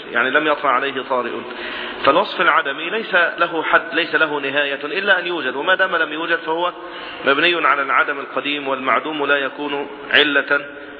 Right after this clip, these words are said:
للوجود، أو العدم لا يكون علة للوجود. فقال أن المحققين اشترطوا أن تكون العلة وصفا وجوديا، فلا يكون العدم علة للوجود، والصحيح خلاف ما قاله المؤلف.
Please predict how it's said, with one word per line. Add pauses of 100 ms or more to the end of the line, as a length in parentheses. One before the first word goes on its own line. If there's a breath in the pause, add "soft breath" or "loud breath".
للوجود،
أو
العدم
لا
يكون
علة
للوجود. (760 loud breath)
فقال
أن
المحققين
اشترطوا
أن
تكون
العلة
وصفا
وجوديا،
فلا
يكون
العدم
علة
للوجود، (260)
والصحيح (240)
خلاف
ما
قاله
المؤلف.